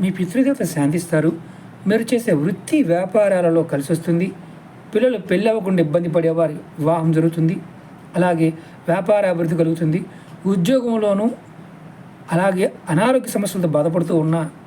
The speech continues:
ఆ సమస్యలన్నీ తొలగిపోతాయి. ఇది శివపురాణాంతర్గతంగా ఉన్న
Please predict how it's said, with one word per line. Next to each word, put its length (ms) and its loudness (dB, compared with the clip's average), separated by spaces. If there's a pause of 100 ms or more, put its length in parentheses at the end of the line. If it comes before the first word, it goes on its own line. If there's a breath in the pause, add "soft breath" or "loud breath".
(120)
ఆ 80 2
సమస్యలన్నీ 640 0 (420)
తొలగిపోతాయి. 540 0 (500 loud breath)
ఇది 140 4
శివపురాణాంతర్గతంగా 1120 2
ఉన్న 260 0